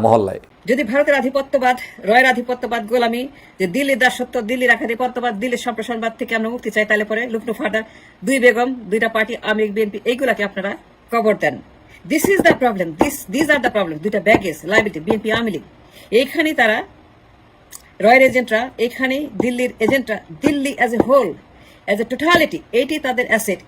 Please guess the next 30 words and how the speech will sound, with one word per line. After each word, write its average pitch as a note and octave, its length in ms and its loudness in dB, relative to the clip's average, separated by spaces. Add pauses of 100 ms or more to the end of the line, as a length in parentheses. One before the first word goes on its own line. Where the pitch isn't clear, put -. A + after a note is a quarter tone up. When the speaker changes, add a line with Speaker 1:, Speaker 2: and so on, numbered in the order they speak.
(140)
Speaker 2:
এইটি B3 220 -2
তাদের A#3+ 240 -4
সম্পদ, F#3+ 240 -6 (180)
এইটি B3 240 0
তাদের A3 260 -4
ব্যাগেজ, F3 240 0 (180)
এইটি C4 160 -2 (100)
তাদের G#3+ 240 -4
হাব, F3+ 160 -6 (220)
এইটি C4 240 -4
তাদের A3 160 -2 (100)
ঘাঁটি, A3 240 -4 (540)
এইখানেই D#4 360 2
তারা C#4+ 180 2
ব্যাগেজ C4 280 2
করে, G3 120 -2 (120)
প্যাকেজ C4 320 2
করে, E3+ 140 -2 (200)
এইটাই D4+ 280 -2 (120)
তাদের A3 240 -2 (220)
একমাত্র G#3+ 400 -8 (160)
নির্ভরতার G3 460 -2
জায়গা। E3 200 0 (800)
দুই C#4+ 120 2 (100)
বেগম, B3 280 4 (240)
দুই G#3+ 100 0 (100)
ডাইনাস্টি, A#3 400 2 (100)
দুই G#3 100 -2 (120)
পার্টি, B3 300 0 (760)
দুইটা C4 180 2